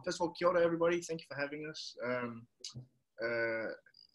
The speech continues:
yeah, so the, the film kinda came about, me and Keely were at film school together. Um, and I was actually studying directing with her. We were classmates.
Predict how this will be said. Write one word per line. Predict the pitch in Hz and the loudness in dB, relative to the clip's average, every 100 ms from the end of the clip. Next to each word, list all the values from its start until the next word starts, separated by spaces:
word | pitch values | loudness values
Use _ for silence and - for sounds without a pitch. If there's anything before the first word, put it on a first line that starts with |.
| 135 | 2
yeah, | 202 190 | 4 4
so | - 147 | 4 4
the, | 147 131 135 127 | 2 -4 -6 -6
the | 139 | 2
film | 170 190 185 165 - | 4 4 0 -6 -4
kinda | 160 | -4
came | 147 147 | 0 0
about, | 135 135 127 127 | 2 2 2 2
me | 143 | -2
and | 147 139 127 | -2 -4 -6
Keely | - 139 135 | -6 -6 -4
were | 120 110 | -4 -4
at | - | -4
film | 143 147 | -6 -4
school | 139 123 | -6 -4
together. | 113 107 95 - _ _ _ _ - | -2 -2 -4 -10 _ _ _ _ -6
Um, | 113 110 98 113 | -2 -2 -4 -2
and | 123 | 2
I | 131 | 2
was | 127 | 2
actually | 123 - 123 | -2 -2 -6
studying | - 120 120 107 | -4 -4 -4 -2
directing | 110 - 127 113 | 2 2 0 -4
with | 127 123 | -4 -4
her. | 110 | -4
We | 104 | -4
were | 98 | -6
classmates. | - 135 127 117 101 - - | -6 -6 -4 -6 -10 -10 -12